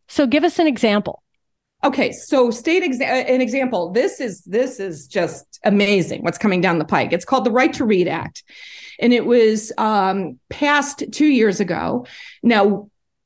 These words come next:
Speaker 2: we can talk about rights and we can talk about skills, and is reading a right or is it a skill?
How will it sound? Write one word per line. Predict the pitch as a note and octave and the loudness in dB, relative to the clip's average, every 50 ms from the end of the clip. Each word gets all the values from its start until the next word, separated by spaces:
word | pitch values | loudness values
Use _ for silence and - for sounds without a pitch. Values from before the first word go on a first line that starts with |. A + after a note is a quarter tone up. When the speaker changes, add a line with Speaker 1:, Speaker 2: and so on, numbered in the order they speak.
| _ _ _ - | _ _ _ -4
Speaker 2:
we | A3 G3+ G3 G3 A#3 D4+ E4+ F4 E4+ | -4 -2 0 2 4 4 4 4 2
can | - - E4 B3+ | 2 2 2 2
talk | B3 - - - A#3 A#3+ C4 - - | 0 0 0 2 2 2 2 0 -2
about | E4 B3+ C4+ C4 B3+ A#3 G#3 E3+ E3+ | -2 0 0 2 2 2 0 -2 -2
rights | F3 G3 F#3+ F#3+ G#3 B3+ B3+ - - - | -2 0 0 0 -2 -4 -6 -8 -6 -4
and | A3+ G#3+ | -2 0
we | G3 F#3 | 0 0
can | - G#3 | -2 -4
talk | - - G#3 F#3+ G3 G3 | -4 -2 -2 -2 -2 -2
about | B3 A#3+ B3+ C#4 C4+ | -4 -2 -2 -2 -4
skills, | - - - - - F#3+ D3 D#3 C3+ B2+ E3 C4+ D4+ C#4+ - - - - - - - - - - - _ _ _ | -4 -10 -10 -6 -4 -2 -2 0 0 0 0 0 -2 -2 -6 -12 -18 -20 -20 -20 -20 -20 -20 -20 -20 _ _ _
and | - A3+ G#3+ G#3 G3+ G3 F#3+ F#3 G3 F#3+ | 0 2 2 2 2 2 2 2 0 -2
is | G3 - - G3+ G3 F#3+ F#3 E3+ E3 | 0 0 2 2 2 2 0 -2 -2
reading | F#3 G3 G#3+ G3+ G#3+ G3+ G3 | 0 0 0 2 0 -2 -2
a | E3 - F#3+ E3+ | -2 -4 -4 -4
right | E3+ F#3+ E3 D#3 F#3+ D4+ - - - - | -2 -2 -2 0 -2 -2 -4 -6 -6 -4
or | - D#4+ D#4 | 0 0 2
is | C#4+ C#4+ - | 2 0 0
it | C4 C4 A3 | -2 -2 -2
a | C4 | -2
skill? | B3+ C4 - - - F#3 C#3+ - D#3 A#3+ D4 C4+ B3+ | -4 -6 -10 -8 -6 -4 -4 -2 -2 -2 -2 -2 -4